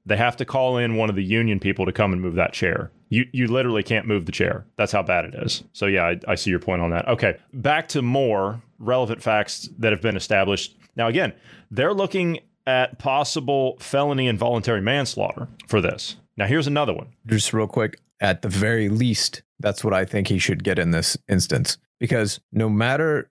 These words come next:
Speaker 2: what, this, this is as a gun owner. If you're handed a firearm and you just watch them clear the gun, it's clear,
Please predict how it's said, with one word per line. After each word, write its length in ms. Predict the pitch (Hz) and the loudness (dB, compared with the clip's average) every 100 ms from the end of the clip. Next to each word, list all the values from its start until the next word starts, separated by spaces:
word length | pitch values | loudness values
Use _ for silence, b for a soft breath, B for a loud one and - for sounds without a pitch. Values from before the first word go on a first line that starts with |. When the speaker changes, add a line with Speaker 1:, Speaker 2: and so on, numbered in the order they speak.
| _ - | _ -4
Speaker 2:
what, 640 | 95 110 117 151 - - _ - | 0 2 2 0 -2 -8 _ -2
this, 220 | 131 131 110 | 0 0 -2
this 360 | 110 120 131 | 0 2 2
is 120 | 147 | 2
as 240 | 113 113 107 | 2 2 2
a 60 | |
gun 220 | 98 98 90 | 2 2 2
owner. 280 | - - - _ - | 0 -2 -6 _ -6
If 160 | 113 | -2
you're 200 | 147 226 | 0 2
handed 360 | 165 180 180 139 | 2 2 0 0
a 40 | |
firearm 680 | - 98 110 120 131 151 160 - _ | 0 0 2 2 2 0 -2 -4 _
and 240 | 117 113 110 | -2 0 2
you 160 | 170 | 2
just 260 | 233 277 - | 2 -2 0
watch 420 | 196 220 - - | 0 0 -2 -2
them 440 | 139 113 92 87 - _ - | 0 2 2 0 -2 _ -4
clear 200 | 180 196 | 0 0
the 80 | 190 | 0
gun, 360 | 131 67 113 _ | -2 -2 -8 _
it's 220 | 123 160 | -2 -2
clear, 500 | - 254 170 131 131 | -2 0 0 0 -2